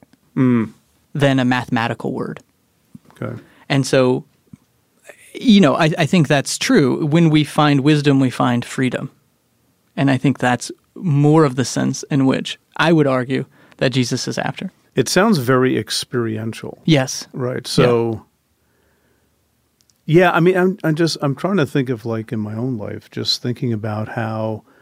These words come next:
Speaker 1: what, what are those times where, you know, we felt free, really,
Speaker 2: Mm-hmm.
Speaker 1: where, in other words, where theology, let's say, is not an oppressive force that makes us lose our sleep because we might be wrong about something, but
Speaker 2: Right.
Speaker 1: just feeling a sense of freedom,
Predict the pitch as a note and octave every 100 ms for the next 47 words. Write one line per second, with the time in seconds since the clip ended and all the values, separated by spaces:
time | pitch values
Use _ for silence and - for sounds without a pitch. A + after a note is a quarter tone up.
0 | _ _ _ - B2 D#3+ D#3 C3 E3+ C#3+
1 | B2+ - C3+ B2+ A#2+ A#2 A#2 A2+ B2+ A2+
2 | G#2+ G2+ A2+ A2 - A#2 G#2+ A2 _ _
3 | _ _ _ _ _ - - - - -
4 | A#2+ B2 G#2+ - - _ A#2 B2 C#3 B2+
5 | A#2 C3+ B2+ C3 B2+ A#2+ - - - C3+
6 | C#3 D3+ C3 B2 A#2+ - B2+ A#2 - A#2+
7 | A#2 C3 C3 G2+ G#2+ G#2 A2 - A#2+ A2+
8 | A#2 G#2 A#2 A2+ A2 - A#2 G#2 A#2 -
9 | A#2 A2+ A2 - A#2+ A2+ A2+ - G#2 A2
10 | G#2+ A2+ G#2+ - A#2+ A2 A#2 A2 G#2+ A2+
11 | A2 G#2 G#2+ A2 G#2 G2+ - A2 A2 A2
12 | C3+ C#3 D3+ - B2+ A2 A#2+ G#2 G#2+ -
13 | - C3+ C#3+ A2+ G#2+